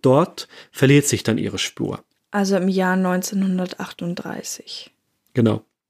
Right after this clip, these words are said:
Speaker 1: Initiiert durch die Kronzeitung wurde am Friedhof Mannersdorf eine Gedenk- und Grabstätte für Anna Augustin gespendet und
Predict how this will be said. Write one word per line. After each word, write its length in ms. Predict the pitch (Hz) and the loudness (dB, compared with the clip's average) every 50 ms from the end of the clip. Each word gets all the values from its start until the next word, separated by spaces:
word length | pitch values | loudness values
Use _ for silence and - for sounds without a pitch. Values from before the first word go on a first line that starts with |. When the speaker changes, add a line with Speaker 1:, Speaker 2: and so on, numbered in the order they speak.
| _ _ _ | _ _ _
Speaker 1:
Initiiert 640 | - 135 131 131 127 - - 165 165 147 156 196 - | 2 2 4 4 2 0 0 2 4 4 4 4 6
durch 140 | 175 135 - | 4 2 2
die 120 | - - | -2 -6
Kronzeitung 960 | - - - 120 117 143 170 175 - - 170 170 180 196 - 202 196 180 147 | -6 -4 0 4 4 4 4 2 0 -2 0 0 0 2 2 4 4 4 6
wurde 220 | 123 135 147 156 - | 6 6 6 4 4
am 160 | - 135 131 | 2 0 0
Friedhof 560 | - - - - 151 160 - - 135 - - | -2 -2 -2 -2 -2 -2 -2 -6 -8 -4 -2
Mannersdorf 680 | 123 117 113 117 143 156 156 - - 160 156 156 151 - | 0 2 2 2 2 0 0 2 4 4 4 4 2 -2
eine 320 | - - 135 123 123 123 113 | -2 0 2 2 2 2 0
Gedenk- 640 | - - 127 - - - 123 127 147 165 156 - | 0 0 -2 0 2 2 4 4 6 4 2 2
und 160 | - 127 113 - | 0 -2 -2 0
Grabstätte 500 | - 117 120 120 - - - 110 - - | 0 0 0 0 0 0 -2 -2 -2 -4
für 240 | - - 143 - | -4 -6 -4 -2
Anna 200 | - 113 110 - | -2 -2 0 2
Augustin 420 | - 117 113 123 120 - - 127 120 | 2 0 0 0 -2 -2 -2 0 0
gespendet 580 | 113 - - - 127 113 107 117 156 175 - | 0 -2 -2 0 0 0 2 2 2 0 0
und 300 | - - 143 127 127 127 | 0 2 2 2 2 2